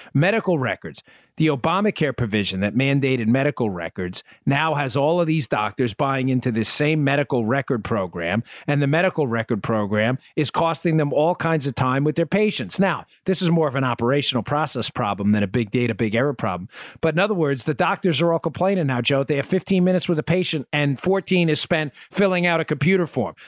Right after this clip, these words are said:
So now you go into the doctor to talk to the doctor about your health problem. What are you doing? You're engaging in a big data gathering process that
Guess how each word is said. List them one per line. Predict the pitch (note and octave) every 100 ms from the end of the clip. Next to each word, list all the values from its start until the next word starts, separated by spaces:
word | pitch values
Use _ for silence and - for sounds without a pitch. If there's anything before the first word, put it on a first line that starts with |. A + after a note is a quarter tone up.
| -
So | F3
now | E3 G#3+
you | A3+
go | F#3 G3
into | F#3
the | E3
doctor | D3 F#3 F3 F3+
to | D#3
talk | F3+ E3+
to | -
the | D#3
doctor | F3+ F3+ -
about | E3 D#3
your | C#3
health | F#3 A3
problem. | - D#3 D3+ D3
What | F3
are |
you | F#3+
doing? | E3+ G#3 B3+ B3+ - _ _ _ _ _
You're | E3+ F3+
engaging | F3 A3+ G3 G3+
in | F#3+
a | E3
big | C3+ A#3 F3
data | G#3+ A3 G3+
gathering | F3 G3+ G#3+ F#3+ E3+
process | C#3+ D#3 D3 - D#3+
that | G3